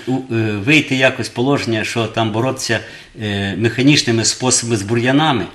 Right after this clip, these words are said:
культивація, там, дискування своєчасне і так далі, щоб не вносити гербіциди. Так, якщо даже, е, якщо чистий пар, то ми можемо, е,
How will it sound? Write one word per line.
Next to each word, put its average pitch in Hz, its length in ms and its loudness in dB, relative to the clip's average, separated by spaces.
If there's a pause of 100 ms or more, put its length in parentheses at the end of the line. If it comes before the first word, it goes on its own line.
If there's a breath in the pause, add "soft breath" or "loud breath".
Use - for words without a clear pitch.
(100)
культивація, 113 640 -4
там, 110 180 -4
дискування 113 560 -2
своєчасне 110 640 -4
і 98 40 -6
так 110 220 -6
далі, 123 300 -2
щоб 92 160 -10
не 107 100 -4
вносити 107 340 -4
гербіциди. 95 540 -6 (400 loud breath)
Так, 98 140 -8
якщо 95 220 -4
даже, 107 240 -4
е, 92 300 -6
якщо 104 380 -6 (220 loud breath)
чистий - 360 0
пар, 135 300 4
то 110 60 -6
ми 110 100 0
можемо, 110 320 0 (160)
е, 101 280 -4